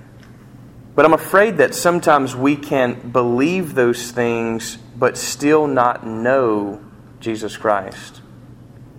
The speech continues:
And that's the danger in the Christian life. It's the danger of growing up in church. It's the danger of kind of getting into this stare mode where we kind of just are doing things and we're not really looking at anyone.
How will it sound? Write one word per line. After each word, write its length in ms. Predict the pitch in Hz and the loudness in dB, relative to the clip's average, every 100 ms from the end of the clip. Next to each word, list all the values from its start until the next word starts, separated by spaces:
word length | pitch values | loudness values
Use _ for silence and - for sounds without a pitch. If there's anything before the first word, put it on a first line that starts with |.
| - - | -18 -4
And 80 | |
that's 220 | - 180 - | 0 0 0
the 100 | 165 | 0
danger 680 | 160 185 175 127 110 104 104 - - - - - - | 2 4 2 2 0 0 -2 -14 -20 -20 -20 -16 -4
in 140 | 127 | -2
the 80 | 120 | -2
Christian 500 | 120 - 151 151 123 | -2 -2 -2 -2 -2
life. 240 | 113 113 113 | 2 2 2
It's 140 | 123 | -6
the 80 | 131 | -6
danger 440 | 120 143 185 147 | -2 0 0 0
of 160 | 131 123 | 0 0
growing 400 | 135 147 165 147 | 2 2 4 4
up 200 | 156 - | 2 2
in 100 | 113 | -4
church. 460 | 113 120 104 - - - - | -2 -2 -2 -2 -14 -8 -2
It's 100 | 139 | 0
the 100 | 147 | 0
danger 440 | 131 156 202 160 | 2 2 2 2
of 140 | 143 - | 2 4
kind 180 | 180 165 | 4 4
of 360 | - - - | 0 -12 -4
getting 320 | 147 190 196 | 2 4 6
into 220 | 190 180 151 | 4 4 4
this 260 | 147 - | 2 0
stare 460 | - - 170 185 180 | -6 0 2 4 2
mode 320 | 131 127 123 | 2 4 4
where 160 | 123 127 | 4 4
we 120 | 127 | 4
kind 220 | 151 143 | 4 4
of 60 | 131 | 4
just 260 | 135 - - - - | 0 -2 -12 -18 0
are 140 | 135 131 | 4 4
doing 560 | 120 151 202 196 143 | 2 4 6 4 2
things 640 | 139 139 127 127 127 127 - - - - | 0 0 2 2 0 -2 -6 -14 -16 -6
and 140 | 127 135 | 0 2
we're 120 | 131 | 4
not 260 | 143 165 | 4 4
really 360 | 135 143 160 151 | 2 2 2 2
looking 480 | 131 151 151 143 127 | 4 2 2 0 2
at 140 | 117 | 2
anyone. 800 | - 156 151 117 104 101 - - | 0 0 0 0 -2 -4 -10 -18